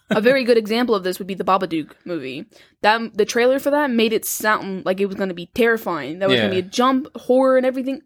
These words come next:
Speaker 1: That movie's a psychological movie.
Speaker 2: Yeah.
Speaker 1: I, I can't tell you how angry I was watching that movie.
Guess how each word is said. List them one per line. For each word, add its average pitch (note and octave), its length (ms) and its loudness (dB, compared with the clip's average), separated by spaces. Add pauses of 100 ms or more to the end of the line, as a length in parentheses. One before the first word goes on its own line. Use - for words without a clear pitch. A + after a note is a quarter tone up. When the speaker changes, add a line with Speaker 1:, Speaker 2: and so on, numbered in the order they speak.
(180)
Speaker 1:
That F#4 120 2
movie's C#4+ 160 4
a A#3 60 6
psychological G#3 600 0
movie. C3+ 380 -8 (560)
Speaker 2:
Yeah. G#2 340 2 (380)
Speaker 1:
I, C4+ 380 2
I G3+ 160 -2
can't F3+ 240 -2
tell E3+ 100 -6
you D#3 120 -4
how D#3+ 100 -2
angry D#3+ 300 -4
I D#3+ 60 -4
was D#3+ 180 -6
watching D#3 220 -6
that D#3+ 100 -8
movie. E3+ 380 -6